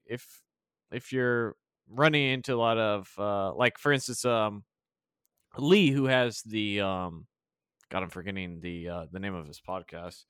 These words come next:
Um, what was it called? Uh, I was just on it a little, Tech Junior podcast. I remember talking to him. "Oh, you got a podcast? I got a podcast. Great. Let's, uh, exchange emails or LinkedIn." I don't remember what we changed.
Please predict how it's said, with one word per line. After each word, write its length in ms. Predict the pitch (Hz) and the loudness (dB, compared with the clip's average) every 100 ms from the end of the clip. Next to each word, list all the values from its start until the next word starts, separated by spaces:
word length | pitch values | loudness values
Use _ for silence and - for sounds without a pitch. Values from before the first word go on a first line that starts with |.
| _ _ _ _ - | _ _ _ _ -16
Um, 580 | 98 98 92 90 87 87 _ _ _ _ _ _ _ _ - | -8 -4 -4 -4 -8 -12 _ _ _ _ _ _ _ _ -12
what 140 | 123 | -10
was 160 | 85 67 | -10 -14
it 80 | - | -14
called? 300 | 85 85 - _ _ _ - | -12 -12 -14 _ _ _ -8
Uh, 300 | 95 95 87 | -2 -2 -2
I 40 | |
was 120 | 92 95 | -6 -10
just 180 | 110 | -8
on 200 | 90 92 | -6 -6
it 60 | 87 | -6
a 60 | 82 | -4
little, 200 | 87 - | -4 2
Tech 200 | 135 - | 2 2
Junior 280 | 139 139 135 | -2 0 0
podcast. 600 | 135 127 - 139 143 - _ - _ _ _ _ _ _ _ _ - | 2 2 4 2 2 -4 _ -20 _ _ _ _ _ _ _ _ 0
I 100 | 139 | 4
remember 260 | 156 165 160 | 4 4 4
talking 340 | 156 165 165 | 2 2 2
to 60 | 165 | 0
him. 80 | 196 | 6
"Oh, 140 | 254 | 6
you 140 | 160 | 8
got 140 | 175 170 | 6 6
a 40 | |
podcast? 260 | 190 196 185 | 4 2 -2
I 60 | 185 | 2
got 160 | 185 190 | 2 4
a 40 | |
podcast. 260 | 175 175 - | 4 2 4
Great. 240 | 143 87 | 2 4
Let's, 220 | 117 - | 0 2
uh, 280 | 143 131 123 | 4 6 4
exchange 320 | 110 - 127 | 0 0 2
emails 420 | 117 127 127 123 113 | 4 4 4 4 2
or 80 | |
LinkedIn." 380 | 98 117 107 113 | 0 0 2 2
I 100 | 110 | 4
don't 100 | 104 | 2
remember 260 | 98 95 95 | 0 2 2
what 80 | 92 | 2
we 100 | 95 | 0
changed. 340 | 113 107 - | 2 0 0